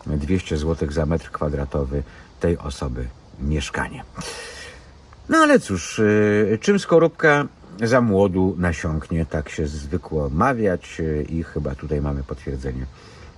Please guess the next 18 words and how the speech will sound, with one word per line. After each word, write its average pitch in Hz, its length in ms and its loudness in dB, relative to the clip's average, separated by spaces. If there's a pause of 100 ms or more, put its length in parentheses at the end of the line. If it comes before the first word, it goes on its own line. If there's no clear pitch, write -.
mm, 64 580 -4
tego, 67 320 -4 (600)
e, 65 200 -6
tej, 65 320 -6 (460)
tej 67 120 -16 (280)
tezy, 69 440 -4 (120)
tego, 65 300 -12 (180)
tego 65 180 -14
staropolskiego 71 840 -4
powiedzenia. - 600 -8 (640)
A 82 40 -4
jak 82 160 -4
państwo, 85 440 -4
e, 73 760 -6
chcieliby 95 640 0
mieć 76 240 -4
coś 78 200 -2
do 76 180 -2